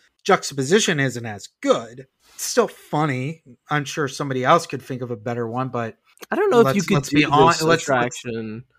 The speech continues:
Speaker 1: Yeah. <laughs>
Speaker 2: without the Native Americans.
Speaker 1: Well,
Speaker 2: But I
Speaker 1: we'll
Speaker 2: think
Speaker 1: get
Speaker 2: that
Speaker 1: in-,
Speaker 2: that's
Speaker 1: we'll get into that. Yeah, we'll get
Speaker 2: Yeah.
Speaker 1: into that eventually.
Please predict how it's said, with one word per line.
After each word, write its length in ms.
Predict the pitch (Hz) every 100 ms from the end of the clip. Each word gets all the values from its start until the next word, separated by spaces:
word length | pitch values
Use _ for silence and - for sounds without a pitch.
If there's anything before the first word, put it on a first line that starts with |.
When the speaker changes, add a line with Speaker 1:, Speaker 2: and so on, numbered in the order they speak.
| 165
Speaker 1:
Yeah. 120 | 147
<laughs> 0 |
Speaker 2:
without 400 | 135 127 - 220 202 - -
the 80 | 135
Native 260 | 135 123
Americans. 920 | 117 117 113 117 120 107 95 - - _ _ -
Speaker 1:
Well, 100 | 190
Speaker 2:
But 80 |
I 20 | 170
Speaker 1:
we'll 60 |
Speaker 2:
think 120 | 196 277
Speaker 1:
get 40 |
Speaker 2:
that 60 | 208
Speaker 1:
in-, 60 | 202
Speaker 2:
that's 200 | 185 156
Speaker 1:
we'll 160 | 170 185
get 120 | 240
into 240 | 240 - 131
that. 320 | 98 90 - _
Yeah, 240 | 156 180 135
we'll 160 | 135
get 180 | 175 165
Speaker 2:
Yeah. 80 | 220
Speaker 1:
into 140 | 214
that 160 | 190 165
eventually. 560 | 151 151 139 101 90